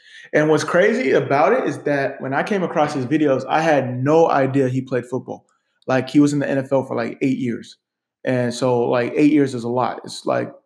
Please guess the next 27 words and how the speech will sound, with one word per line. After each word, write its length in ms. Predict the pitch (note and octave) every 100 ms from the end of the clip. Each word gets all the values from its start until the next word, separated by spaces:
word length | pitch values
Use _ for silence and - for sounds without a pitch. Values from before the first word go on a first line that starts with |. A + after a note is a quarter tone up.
| B2
double 340 | C3+ C#3+ C#3+ C3
the 340 | B2+ B2 -
average. 460 | B2+ B2+ A2 G2 - _ _ _ _ _ _
Um, 680 | C#3+ C#3+ C#3 C3+ B2 D3 -
but 200 | D3 C#3+
it 100 | D#3+
just 220 | F3+ F3 -
goes 200 | F3+ F3+
to 100 | D3
show, 380 | - E3+ D3+
like, 320 | C3+ C3+ B2+ -
his 560 | - D3 D3 C3 - _ _ _ _
transition 640 | - C#3+ B2 A#2 C#3 - A#2+
and 120 | A#2
how 520 | B2 C3 C3 B2 -
well 360 | - B2 C3+ C#3
he 240 | C3 C3
did 300 | A#2+ A#2+ A#2+
in 180 | - A#2+
terms 340 | B2+ B2+ B2
of, 220 | B2 A#2+ A#2 _ _ _ _
uh, 220 | A#2+ A#2+
making 360 | A#2+ C3 C3 C3
the, 420 | B2 A#2 A#2 - -
the 180 | - A#2+
full 340 | A#2 - C#3 C3
transition 760 | C3 B2 A#2 B2+ B2+ A#2+ A#2